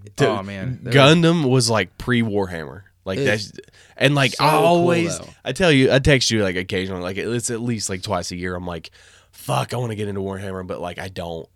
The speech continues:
Speaker 2: like, I don't want to because
Speaker 1: It's a lot.
Speaker 2: it's so much work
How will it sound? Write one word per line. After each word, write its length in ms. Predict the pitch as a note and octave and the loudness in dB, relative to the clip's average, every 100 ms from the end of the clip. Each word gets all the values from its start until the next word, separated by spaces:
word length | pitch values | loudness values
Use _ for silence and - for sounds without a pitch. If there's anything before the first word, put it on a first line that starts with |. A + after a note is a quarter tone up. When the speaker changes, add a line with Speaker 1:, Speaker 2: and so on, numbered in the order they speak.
| - | -14
Speaker 2:
like, 100 | F#2+ | -10
I 100 | G2 | -8
don't 340 | G2+ F#2 D2 | -4 -4 -4
want 200 | F2+ - | -6 -6
to 140 | G2 F#2 | -6 -4
because 320 | D3 B2 G2+ | -2 -2 -4
Speaker 1:
It's 0 | |
a 40 | |
lot. 760 | G2+ F#2 G2 G#2+ G#2+ G#2+ G#2+ - _ - - | -8 -10 -8 -8 -8 -8 -10 -14 _ -8 0
Speaker 2:
it's 180 | D3 - | 2 4
so 540 | - - D3+ D#3 E3+ | 4 6 6 6 6
much 320 | D3 C3+ C3 | 4 4 2
work 480 | G#2 F#2+ F#2+ E2+ - | -4 -4 -4 -4 -12